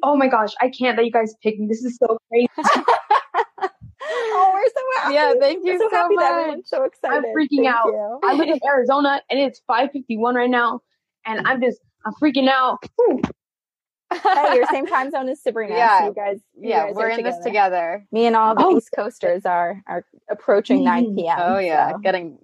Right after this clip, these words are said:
Speaker 3: getting late.
Speaker 2: Oh, it's been dark for hours. <laughs>
Speaker 3: Yeah. Thank you, Avery.
Speaker 2: Thank you.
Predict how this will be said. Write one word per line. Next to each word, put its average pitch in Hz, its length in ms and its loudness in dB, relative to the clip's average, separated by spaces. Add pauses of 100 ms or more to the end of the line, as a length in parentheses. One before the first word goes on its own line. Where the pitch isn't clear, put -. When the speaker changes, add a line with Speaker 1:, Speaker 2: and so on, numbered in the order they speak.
Speaker 3:
getting 175 200 -4
late. 170 260 0
Speaker 2:
Oh, 240 100 6
it's - 160 -4
been 262 140 2
dark 196 260 0
for 170 120 0
hours. - 600 -2 (360)
<laughs> - 360 -20
Speaker 3:
Yeah. 165 320 -2 (680)
Thank 247 220 -2
you, 277 80 2
Avery. 247 380 4
Speaker 2:
Thank 254 260 2
you. 247 540 2